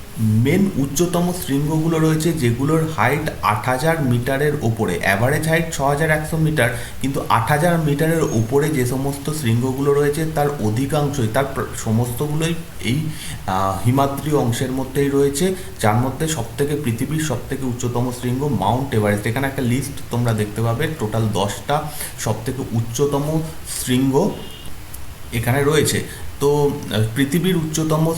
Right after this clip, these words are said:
শৃঙ্গ মাউন্ট এভারেস্ট, যেটা আট হাজার আটশো আটচল্লিশ, এটা পুরো ন-,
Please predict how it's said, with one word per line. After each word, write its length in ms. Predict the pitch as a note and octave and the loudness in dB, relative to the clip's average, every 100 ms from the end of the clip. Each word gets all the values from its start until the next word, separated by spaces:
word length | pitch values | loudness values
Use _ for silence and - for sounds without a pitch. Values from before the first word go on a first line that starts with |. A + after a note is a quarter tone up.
| - | -2
শৃঙ্গ 420 | C3 B2 B2+ D#3 D#3+ - G2+ | -2 2 2 0 -4 -6 0
মাউন্ট 480 | G2+ G#2+ C#3+ E3+ | 4 4 4 4
এভারেস্ট, 760 | D#3+ C3 B2+ D3+ D#3 - - A2 | 2 2 2 0 -2 -6 -8 -2
যেটা 200 | A#2+ B2+ | 0 2
আট 240 | - G2+ C3 | 2 2 0
হাজার 200 | D3+ C#3 | 2 2
আটশো 500 | A#2 - D3 A2+ A#2 | 0 0 -2 0 0
আটচল্লিশ, 520 | G2 A2+ - C#3+ C#3 C#3+ | 2 0 0 -2 0 0
এটা 140 | C#3+ | -2
পুরো 240 | B2 C#3 | 0 0
ন-, 140 | C#3 | 0